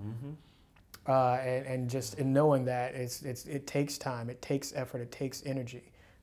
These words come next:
Speaker 2: um, to, to show up and engage people in a real way. And, and where you may not see in an instant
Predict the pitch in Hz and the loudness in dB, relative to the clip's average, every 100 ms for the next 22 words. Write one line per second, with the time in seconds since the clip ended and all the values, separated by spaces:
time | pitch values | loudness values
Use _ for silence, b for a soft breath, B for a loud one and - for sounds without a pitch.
0 | - 127 120 120 - 131 120 - - 147 | -6 -4 -2 -4 -4 -4 -4 -6 -2 2
1 | 131 131 127 120 127 123 - 127 127 120 | 2 0 -2 -2 -2 -4 -4 -4 -4 -4
2 | 117 123 120 127 120 117 131 123 120 - | -2 0 0 2 0 -2 -4 -4 -4 -6
3 | 123 120 127 - - 123 135 135 135 143 | -6 -6 -8 -14 -6 0 4 4 4 4
4 | 131 127 - - 151 156 180 190 b b | 2 -2 -6 -2 2 2 0 -6 b b
5 | b b b b b - 143 139 139 - | b b b b b -6 0 2 0 0
6 | 160 156 | -2 -4